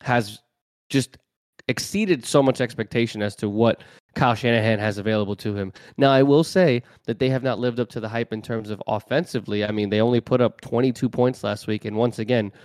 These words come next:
when you have players like that, you should be scoring upwards of twenty-five, if not thirty points a game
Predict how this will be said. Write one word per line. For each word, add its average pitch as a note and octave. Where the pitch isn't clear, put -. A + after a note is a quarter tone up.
when A#2
you A2+
have C3
players C#3
like G2+
that, G2
you C3+
should -
be B2+
scoring A#2+
upwards G#2+
of G2
twenty-five, G#2
if G#2
not G2
thirty G#2+
points G2+
a G2+
game G#2